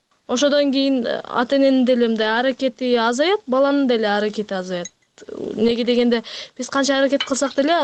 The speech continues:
максатка жетпейт экенбиз. «Бул иштин акыры жок экен», — деген бойдон өзүн таштап коет и бала, и ата-эне деле. А Туркияда там терсинче, сен, э, кичине аракет кылсаң, дагы деле жакшыраак боло аласың деп адамды, э, психологиялык жактан деле өзүн даярдап,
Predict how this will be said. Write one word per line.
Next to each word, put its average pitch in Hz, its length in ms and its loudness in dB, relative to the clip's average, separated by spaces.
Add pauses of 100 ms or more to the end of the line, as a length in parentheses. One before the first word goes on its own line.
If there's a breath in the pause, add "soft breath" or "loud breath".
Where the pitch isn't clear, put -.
(220)
максатка 247 540 0
жетпейт 240 360 0
экенбиз. 208 340 -2
«Бул 220 180 -2
иштин 226 240 0
акыры 240 320 0
жок 254 200 2
экен», — 233 260 0
деген 220 200 0
бойдон 285 260 0
өзүн 302 240 -2
таштап 302 300 -2
коет 214 220 -2 (100)
и 214 220 -4
бала, 214 340 2
и 294 80 2
ата-эне 214 340 0
деле. 190 240 -6 (520 loud breath)
А 233 140 -2
Туркияда 320 500 2 (140)
там 285 220 0
терсинче, 285 440 0
сен, 269 280 0
э, 220 240 0
кичине 277 320 0
аракет 277 240 -4
кылсаң, 311 300 -6 (200)
дагы 247 260 -2
деле 254 400 2
жакшыраак 254 440 -2
боло 262 220 4
аласың 254 260 0
деп 240 160 2 (440 loud breath)
адамды, 262 440 2
э, 226 760 2
психологиялык 254 640 0
жактан 269 320 -6
деле 302 280 2
өзүн 233 200 2
даярдап, 226 400 0